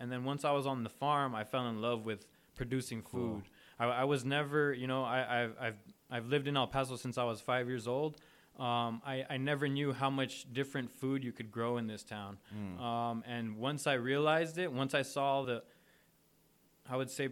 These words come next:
Speaker 1: it was probably about twenty different varieties of, of vegetables that I saw when I walked onto the field of, of La Semilla, and it just blew my mind.
Speaker 2: Mm-hmm.
Speaker 1: Yeah.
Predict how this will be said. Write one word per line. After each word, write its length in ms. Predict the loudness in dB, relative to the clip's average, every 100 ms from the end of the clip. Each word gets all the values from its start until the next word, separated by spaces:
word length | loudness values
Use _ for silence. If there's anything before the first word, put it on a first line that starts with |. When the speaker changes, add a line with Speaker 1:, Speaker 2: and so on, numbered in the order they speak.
| -4
Speaker 1:
it 60 | -4
was 140 | -4
probably 220 | 0 0 2
about 280 | 0 0 -6 -4
twenty 260 | -2 0 0
different 340 | -2 -2 -4
varieties 520 | 2 4 4 4 0
of, 220 | -2 -8 -12
of 60 | -8
vegetables 520 | 0 0 0 -4 -4 -2
that 100 | -2
I 80 |
saw 480 | -4 0 2 2 0
when 160 | -2 -4
I 80 | -2
walked 320 | 2 2 2
onto 320 | -2 -2 -6
the 100 | -10
field 420 | -8 -4 -2 -2 -6
of, 80 | -10 -16
of 80 | -8
La 140 | -2 -2
Semilla, 640 | -2 -4 -2 -2 -2 -6 -12 -20 -20 -20 _ _ -4
and 420 | -2 -2 -4 -4
it 60 | -4
just 160 | -4 2
blew 140 | 2
my 120 | 2
mind. 340 | 0 -2 -2 -6
Speaker 2:
Mm-hmm. 300 | -8 -6 -8 -12 _ _ -10
Speaker 1:
Yeah. 200 | -8 -8